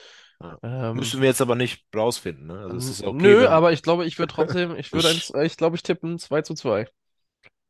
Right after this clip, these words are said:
Speaker 1: Ah.
Speaker 2: <laughs>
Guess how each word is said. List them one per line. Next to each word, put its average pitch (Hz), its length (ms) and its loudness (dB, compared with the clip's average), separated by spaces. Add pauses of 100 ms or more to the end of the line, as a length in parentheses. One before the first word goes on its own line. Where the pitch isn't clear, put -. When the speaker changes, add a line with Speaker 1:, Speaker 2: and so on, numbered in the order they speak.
(1300)
Speaker 1:
Ah. 82 580 -6 (340)
Speaker 2:
<laughs> 170 920 2